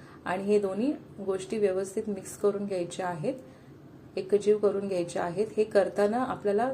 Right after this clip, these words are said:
जरा झटपट करायचं आहे, कारण का गुळाला पाणी सुटतं, त्यामुळे पटपट एकदा मिक्स केल्यानंतर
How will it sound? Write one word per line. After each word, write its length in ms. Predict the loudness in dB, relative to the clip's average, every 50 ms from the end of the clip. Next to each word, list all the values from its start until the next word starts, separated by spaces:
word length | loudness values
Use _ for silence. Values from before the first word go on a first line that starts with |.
| -4 0 0
जरा 220 | 2 2 2 0 -2 -4
झटपट 280 | -4 -6 -4 -2 -2 -2
करायचं 460 | 0 -2 -2 0 0 -2 -2 -2 -2
आहे, 220 | -2 0 -2 -2 -4
कारण 240 | -4 -6 -6 -6
का 120 | -4 -4 -4
गुळाला 360 | -2 0 0 0 0 0 -2
पाणी 320 | -2 -2 -4 -4 -4 -4
सुटतं, 400 | -4 -4 -4 -6 -4 -4 -4 -4 -4 -6 -10 -16 -18 -18 -18 -18 -20 -14 -2 0
त्यामुळे 380 | 0 0 2 0 0 0 -2 -2 -6 -14 -20 -20 -20 -20 -20 -20 -2 0
पटपट 380 | 2 2 2 0 -2 0 0 0
एकदा 240 | 0 2 2 0
मिक्स 340 | 2 2 -2 -2 -4 -8 -12
केल्यानंतर 760 | -4 2 2 4 4 4 0 0 0 -2 -4 -4 -4 -4 -4